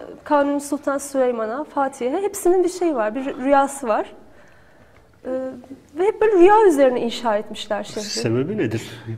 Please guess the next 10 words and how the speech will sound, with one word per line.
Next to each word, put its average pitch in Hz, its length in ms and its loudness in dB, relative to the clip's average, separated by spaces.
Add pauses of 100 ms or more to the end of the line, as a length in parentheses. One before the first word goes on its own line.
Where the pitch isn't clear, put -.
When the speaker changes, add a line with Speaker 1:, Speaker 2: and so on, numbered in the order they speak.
Speaker 2:
Yani 117 320 -2
bu 120 80 -2
kadar, 120 280 -2
e, 120 40 -10 (800)
rüya 120 240 0
mitolojisi, 127 840 -4
bir, 151 80 -4 (540)
e, 143 40 -8 (320)
Campbell'dı 135 560 -2
sanıyorum. 107 540 -8